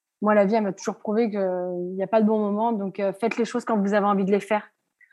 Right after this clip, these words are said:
Parce que, euh, ça sert à rien, tu vois, d'attendre. Au final, euh,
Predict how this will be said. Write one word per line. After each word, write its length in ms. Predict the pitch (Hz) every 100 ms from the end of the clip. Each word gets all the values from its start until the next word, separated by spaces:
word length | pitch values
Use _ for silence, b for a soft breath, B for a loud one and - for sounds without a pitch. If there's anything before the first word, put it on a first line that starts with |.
| b b
Parce 240 | - 185 -
que, 100 | 220
euh, 600 | 208 202 185 180 185 175
ça 120 | -
sert 140 | 190 196
à 100 | 185
rien, 280 | 196 220 214
tu 140 | -
vois, 140 | 202
d'attendre. 500 | 190 190 190 220 226
Au 120 | 190 180
final, 380 | - 208 214 208
euh, 180 | 190